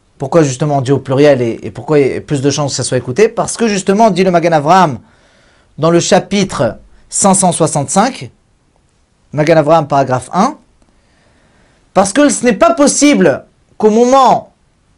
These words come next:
où lui est en voyage, il n'y a pas un autre juif dans le monde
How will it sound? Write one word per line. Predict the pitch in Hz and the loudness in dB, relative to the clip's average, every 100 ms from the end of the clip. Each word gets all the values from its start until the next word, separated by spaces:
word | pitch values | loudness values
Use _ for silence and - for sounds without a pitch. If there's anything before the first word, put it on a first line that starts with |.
| - | 0
où | 170 | 0
lui | 175 233 | 2 2
est | 214 | 2
en | 190 | 2
voyage, | 165 180 226 311 196 135 - _ _ - | 4 6 6 4 0 -6 -10 _ _ -2
il | 202 | 2
n'y | |
a | 247 | 2
pas | - 302 294 240 | 2 2 4 2
un | 202 226 | 0 2
autre | 262 254 202 | 0 0 -4
juif | 196 269 190 | -2 0 0
dans | 233 | 2
le | 220 | 2
monde | 208 277 311 220 139 | 4 2 2 -2 -4